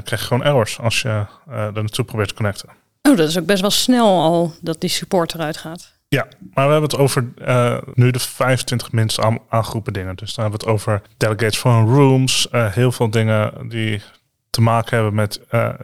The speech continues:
Speaker 1: Unified Mailbox, dus je voicemailbox. Dingen die ook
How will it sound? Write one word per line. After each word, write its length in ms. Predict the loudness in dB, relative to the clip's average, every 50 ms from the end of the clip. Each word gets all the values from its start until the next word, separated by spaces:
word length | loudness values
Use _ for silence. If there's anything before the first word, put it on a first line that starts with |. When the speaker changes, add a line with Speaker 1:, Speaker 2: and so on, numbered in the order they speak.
| -16 -10
Speaker 1:
Unified 420 | 0 2 2 2 2 0 -2 0 2
Mailbox, 360 | 2 2 2 2 0 -2 -4
dus 160 | -4 -4 -4
je 60 | -4
voicemailbox. 760 | 0 0 0 2 2 2 2 2 2 2 0 0 -4 -10 -12 -12 -18 -20 -20 -20 _ _
Dingen 180 | 0 2 4
die 80 | 4 4
ook 140 | 2 0